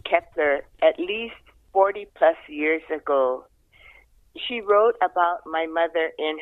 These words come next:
her Hula Pahu Hawaiian Drum Dances. That was the title of the book.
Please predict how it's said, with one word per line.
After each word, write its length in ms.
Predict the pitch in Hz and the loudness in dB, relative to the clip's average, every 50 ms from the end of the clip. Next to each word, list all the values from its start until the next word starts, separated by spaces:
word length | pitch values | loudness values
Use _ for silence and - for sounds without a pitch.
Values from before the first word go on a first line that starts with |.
| - - | -4 0
her 300 | 160 160 156 151 151 - _ _ _ | 2 2 2 2 0 -6 _ _ _
Hula 360 | - - 240 240 226 220 214 220 _ - | -10 -6 -4 -2 0 -2 -2 -4 _ -4
Pahu 460 | - 190 185 190 196 190 185 185 180 - _ _ _ _ _ | -2 -2 -2 -2 -6 -8 -8 -8 -8 -12 _ _ _ _ _
Hawaiian 720 | _ - 165 170 170 165 170 170 175 180 180 175 175 175 165 - | _ -4 -2 0 2 2 2 2 0 -2 -6 -8 -10 -12 -8 -2
Drum 320 | - 156 160 165 170 165 151 | 0 0 0 0 -4 -6 -4
Dances. 640 | 160 151 151 151 156 160 - _ - 151 147 147 - _ _ _ _ _ _ _ _ _ _ _ - - _ _ _ _ _ _ _ _ - | -2 -2 0 -2 -4 -6 -10 _ -4 -4 -4 -4 -8 _ _ _ _ _ _ _ _ _ _ _ -20 -20 _ _ _ _ _ _ _ _ 0
That 160 | 165 151 - | 0 0 0
was 120 | 156 175 - | -4 -8 -6
the 80 | - 165 - - | -6 -6 -6 0
title 320 | - 151 151 151 151 151 - - | 0 0 0 2 -2 -2 -2 -6
of 100 | 127 - _ - | -8 -8 _ -10
the 60 | 131 - _ | -10 -8 _
book. 460 | 143 156 147 - - _ - - - | 2 2 2 2 0 _ -20 -20 -20